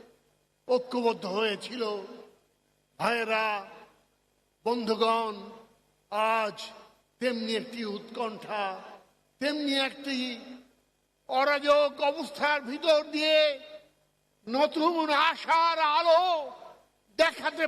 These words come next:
পারে তার সুযোগ্য পুত্র জনাব তারেক রহমান এবং তার হাতে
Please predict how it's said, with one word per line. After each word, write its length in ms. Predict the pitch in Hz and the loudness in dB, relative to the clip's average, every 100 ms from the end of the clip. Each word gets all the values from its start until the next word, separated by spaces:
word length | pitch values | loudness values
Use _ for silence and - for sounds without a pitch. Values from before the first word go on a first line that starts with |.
| 254 | 0
পারে 300 | 302 311 311 302 269 - - - _ _ _ _ _ _ _ _ _ _ _ _ 254 | 0 2 2 2 -4 -12 -20 -20 _ _ _ _ _ _ _ _ _ _ _ _ 2
তার 360 | 311 294 285 262 226 - - _ - | 4 4 2 0 -10 -16 -20 _ -6
সুযোগ্য 440 | - 302 302 285 285 269 | -2 0 0 -2 -2 -2
পুত্র 300 | 294 269 - 269 269 269 247 - - - _ | -2 -8 -2 2 2 0 -4 -10 -20 -20 _
জনাব 280 | 262 277 269 - | -2 0 -2 0
তারেক 320 | 277 277 269 226 277 | 2 2 0 0 0
রহমান 480 | 240 285 277 277 262 - - - _ _ _ | 2 2 2 2 -4 -12 -18 -20 _ _ _
এবং 260 | 269 269 262 269 247 226 - | 2 2 0 -4 -8 -6 0
তার 320 | 269 285 277 220 | 4 4 2 0
হাতে 300 | 214 262 269 | -2 -2 -2